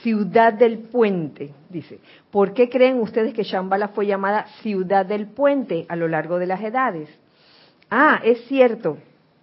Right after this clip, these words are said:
había un bello trecho de mármol esculpido sobre el cual sus pies y los míos caminaron en feliz inocencia. Pero el puente que Sanat Kumara construye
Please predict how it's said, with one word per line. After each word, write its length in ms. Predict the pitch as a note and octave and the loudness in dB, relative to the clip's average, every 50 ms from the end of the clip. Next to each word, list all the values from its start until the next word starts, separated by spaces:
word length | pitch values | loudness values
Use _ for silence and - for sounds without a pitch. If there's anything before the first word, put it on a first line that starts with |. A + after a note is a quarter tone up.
| _ _ _ _ _ _ _ _ _ _ _ - | _ _ _ _ _ _ _ _ _ _ _ -2
había 460 | F#3 F#3 F3+ F#3 G3+ G#3+ A3+ A3+ A3+ | 0 0 2 4 4 4 4 2 0
un 520 | A3+ A#3 A3 A3+ A3+ A3+ A#3 A3+ - - - - _ _ _ - | -2 -2 0 0 0 -2 -4 -6 -10 -12 -20 -20 _ _ _ -2
bello 420 | F3 G#3 A3+ B3+ B3+ C4+ C4 B3+ | 4 4 6 6 6 4 2 0
trecho 360 | C4 A#3+ A#3+ A#3+ - C4+ A#3+ | 0 -2 -2 -2 -2 -2 -2
de 140 | G#3+ G3 F#3 | -2 -2 -2
mármol 640 | F#3 F#3 F#3+ G3 G#3 A#3 A3+ A#3 A3 A3+ A3+ A3 | -2 -2 -2 0 0 0 -2 -2 -4 -4 -4 -4
esculpido 680 | F#3+ F3+ - - - F3+ F3+ F3 E3+ - G#3 G#3 A3 G#3+ | -4 -6 -8 -10 -10 -8 -8 -8 -8 -8 -6 -4 -4 -4
sobre 280 | G#3+ A3+ F#3 E3+ F3 E3 | -4 -6 -8 -6 -6 -8
el 120 | E3 E3 | -8 -6
cual 240 | - G3 F#3 F#3+ F#3+ | -4 -4 -4 -4 -4
sus 260 | - G#3 G3 - - | -6 -10 -12 -12 -14
pies 300 | _ - A#3+ B3+ C4+ C4+ | _ -6 -2 -2 -2 -2
y 60 | C#4+ B3 | -4 -8
los 260 | G#3+ G3 G3+ - - | -8 -8 -8 -8 -8
míos 260 | A3 A#3 A#3+ A#3+ B3 | -6 -6 -6 -6 -6
caminaron 680 | - G#3 F#3 F3+ F3+ F3+ F#3 F3+ F#3 A3 G#3+ A3 A3 - - - - - | -6 -6 -6 -6 -6 -6 -4 -4 -4 -4 -6 -10 -12 -16 -20 -20 -18 -10
en 200 | - F#3+ F#3 F3 | -6 -6 -6 -6
feliz 360 | F#3 F#3+ F#3 F#3 F#3+ F#3+ F#3 - | -6 -6 -6 -6 -6 -8 -10 -10
inocencia. 760 | G#3+ G3+ F#3 F3 F3 - F3 D#3 D#3 D3+ D3 - D#3 D#3+ D#3+ - _ _ _ _ _ _ _ _ _ _ _ | -10 -8 -8 -8 -8 -8 -10 -10 -10 -10 -12 -12 -12 -14 -14 -14 _ _ _ _ _ _ _ _ _ _ _
Pero 180 | G#3+ G3 G3 | -2 0 0
el 140 | F#3 F#3 F#3 | 0 0 -2
puente 760 | F#3 - - B3 C4 C#4 D4 D4+ D4+ D4 - A#3 A#3+ B3+ B3+ - | -6 -6 -2 0 0 0 0 0 -2 -2 -2 -2 -2 -2 -2 -6
que 120 | - F#3 F3+ | -8 -8 -6
Sanat 380 | - F3+ E3+ F3 F#3 F3+ - | -6 -6 -4 -4 -6 -8 -10
Kumara 440 | - A3+ G#3+ G#3+ G#3 G3+ G3 G#3 G3+ | -12 -12 -8 -6 -4 -2 -2 -4 -4
construye 800 | G3+ F3+ E3 D#3+ - _ - F#3 F3+ F3 E3+ D3 D3+ D#3 E3 | -8 -10 -12 -12 -14 _ -12 -8 -6 -6 -6 -6 -8 -10 -10